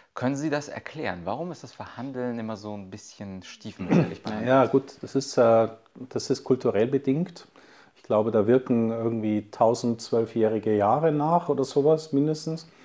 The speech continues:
Speaker 2: Ähm, und natürlich die ganze Konnotation, wer verhandelt und wer nicht verhandelt und alles das.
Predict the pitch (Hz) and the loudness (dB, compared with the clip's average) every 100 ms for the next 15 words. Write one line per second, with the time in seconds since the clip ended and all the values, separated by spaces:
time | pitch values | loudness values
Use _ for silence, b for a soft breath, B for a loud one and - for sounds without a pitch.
0 | B B B B - 120 120 120 117 - | B B B B 2 6 6 4 2 -2
1 | - 123 123 123 123 120 113 113 110 123 | 0 0 2 0 0 -2 -2 -4 -4 -6
2 | 120 113 110 110 - 120 123 117 107 107 | -2 -2 -2 -6 -4 -2 0 0 0 0
3 | 113 101 131 139 135 - 107 101 98 120 | -2 0 2 2 0 -4 -8 -4 -4 -4
4 | - - 123 131 123 117 110 110 117 - | -6 -4 -2 0 -2 -4 -6 -6 -6 -6
5 | 110 - - | -8 -8 -16